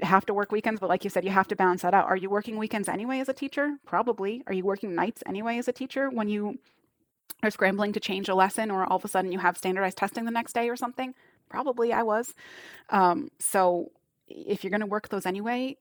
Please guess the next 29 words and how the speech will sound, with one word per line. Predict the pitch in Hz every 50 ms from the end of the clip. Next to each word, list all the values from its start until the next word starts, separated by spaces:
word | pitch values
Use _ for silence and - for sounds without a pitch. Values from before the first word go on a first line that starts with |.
| _ _ _ _ _ _ -
you | 185 185 180 180
might | 175 175
as | 190 185
well | - 202
get | 180 - -
paid | - 165 180 -
for | - 247
them | 262 277 285 285 269 - - 226 202
<laughs> | - - -
and | 233 254 240 233
work | 214 208 226 240 - -
an | 202 202 196
actual | 196 208 - - 226 208 202 208 208 202 - -
shift | - - - - - 208 269 - - -
where | 233 240
you | 233 208
know | 196 190 185 185 196 220 180
that | 220 208 -
you're | 208 196
working | - - - - 233 220
from | - 220 208
ten | 214 214 190 190
to | - 202
four | - - 175 175 196
that | 208 214 220
day | - 233 220 220 226
and | 214 190
that's | 180 - -
it. | 196 208 247 294 -